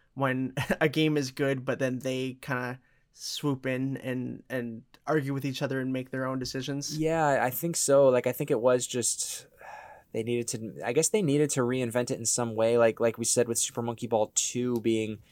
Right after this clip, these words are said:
Speaker 2: critically well received, but commercially selling less than eight hundred thousand units, I think that they probably looked at their numbers and thought that they had to try something different.
Speaker 1: But see, isn't it strange that they, they think that,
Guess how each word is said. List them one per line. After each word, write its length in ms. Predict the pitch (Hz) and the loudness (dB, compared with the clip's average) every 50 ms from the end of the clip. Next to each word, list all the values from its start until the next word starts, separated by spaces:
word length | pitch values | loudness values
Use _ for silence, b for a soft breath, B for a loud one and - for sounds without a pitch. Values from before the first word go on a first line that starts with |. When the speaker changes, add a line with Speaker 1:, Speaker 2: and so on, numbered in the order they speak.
| B B B B B B _ _ _ _ | B B B B B B _ _ _ _
Speaker 2:
critically 480 | - - 196 202 214 202 - 175 165 | -6 -2 0 0 0 0 2 2 2
well 180 | 151 147 143 139 | 4 6 4 4
received, 500 | 131 120 - - 143 147 139 131 123 - | 4 2 -2 -2 -2 -2 -4 -4 -4 -4
but 100 | 127 - | -6 -6
commercially 640 | - - 117 110 120 135 131 - 131 120 113 107 104 | -4 -4 -4 -2 -2 -2 -2 -2 0 0 0 2 2
selling 380 | - - 120 117 117 117 113 | 0 0 0 0 -2 -2 -2
less 220 | 110 110 113 - - | -2 -2 0 -2 -2
than 280 | - 120 110 110 110 - | -2 -2 -4 -4 -6 -6
eight 140 | 110 113 110 | -6 -6 -4
hundred 260 | 120 117 117 113 104 - | -4 -2 -2 -2 -2 0
thousand 380 | 107 107 113 110 107 107 104 | 0 0 0 0 -2 -6 -8
units, 320 | 101 107 120 135 127 - 117 | -8 -6 -6 -6 -6 -4 -6
I 60 | 110 | -4
think 180 | - 139 143 | -4 -4 -4
that 120 | 139 143 - | -4 -4 -2
they 100 | 120 113 | -2 -4
probably 420 | - 123 113 113 113 107 107 107 | 0 -2 -2 -2 -2 -6 -6 -8
looked 260 | 110 110 117 117 - | -6 -6 -6 -4 -4
at 80 | 117 - | -4 -2
their 100 | 110 107 | -2 -2
numbers 380 | 98 104 107 110 113 107 - - | -2 -2 -2 0 0 0 0 -2
and 100 | 101 - | -8 -8
thought 180 | 110 107 - | -8 -8 -6
that 100 | - 104 | -8 -6
they 100 | - 104 | -6 -6
had 300 | 98 92 101 101 104 - | -6 -4 -2 -2 -2 -2
to 60 | - | -4
try 220 | 113 - - 117 113 | -10 -6 -2 -2 -2
something 360 | 110 - 123 117 - 123 120 | -2 -2 -6 -6 -8 -10 -6
different. 360 | 113 123 120 - 143 143 147 - _ b b b b b b b b b b b b b b b b - | -6 -6 -4 -4 -8 -8 -8 -12 _ b b b b b b b b b b b b b b b b -2
Speaker 1:
But 120 | 196 165 | -2 -2
see, 280 | - - 220 208 196 196 - | 0 0 2 2 2 2 2
isn't 220 | 190 175 214 208 | 0 0 2 2
it 120 | 196 190 - | 2 2 0
strange 400 | - - 165 151 156 165 165 - | -2 0 2 2 2 2 0 2
that 180 | 156 135 123 - | 0 0 2 2
they, 180 | 143 135 135 | 2 2 2
they 200 | 131 123 139 135 | 0 0 -2 -2
think 340 | 135 - - 165 165 - - | -2 -2 -2 -2 -2 -2 -2
that, 340 | - 135 139 165 233 262 - | 0 2 4 4 4 2 0